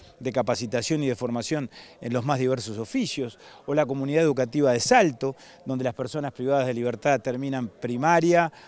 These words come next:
o secundaria o desarrollan la enseñanza técnica. Bueno, yo creo que el país viene dando, capaz que de manera algo imperceptible, pero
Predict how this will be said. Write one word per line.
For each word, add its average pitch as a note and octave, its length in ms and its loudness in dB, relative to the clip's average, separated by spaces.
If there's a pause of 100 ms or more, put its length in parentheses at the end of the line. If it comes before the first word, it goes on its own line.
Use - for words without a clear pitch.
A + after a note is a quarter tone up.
(180)
o A#2+ 100 -8
secundaria D#3+ 800 2
o C#3 80 2
desarrollan C3 480 -4
la B2+ 60 -4
enseñanza A#2+ 520 -6
técnica. D#3 540 0 (420)
Bueno, D#3 400 2
yo D#3+ 220 2
creo F#3+ 160 2
que F3+ 80 4
el C3+ 80 -4
país E3+ 420 2 (300)
viene E3 400 2
dando, F3 260 4
capaz D3+ 260 2
que F#3+ 120 -2
de E3 60 0
manera E3+ 280 0
algo E3 200 2
imperceptible, C#3+ 800 -2
pero C#3 440 0